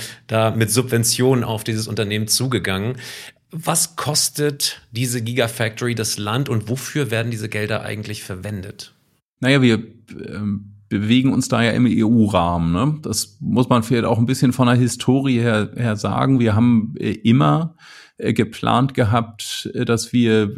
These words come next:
Speaker 2: ähm, auch im Rahmen von europäischer Förderung,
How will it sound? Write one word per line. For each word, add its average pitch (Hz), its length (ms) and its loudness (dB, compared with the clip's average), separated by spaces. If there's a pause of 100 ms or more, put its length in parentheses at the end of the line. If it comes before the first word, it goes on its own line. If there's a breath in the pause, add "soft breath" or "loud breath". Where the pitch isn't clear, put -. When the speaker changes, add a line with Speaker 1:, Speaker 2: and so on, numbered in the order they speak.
(100)
Speaker 2:
ähm, 104 400 0
auch 120 260 4
im 120 180 2
Rahmen 113 380 4
von 110 720 2
europäischer 110 760 2
Förderung, 117 880 2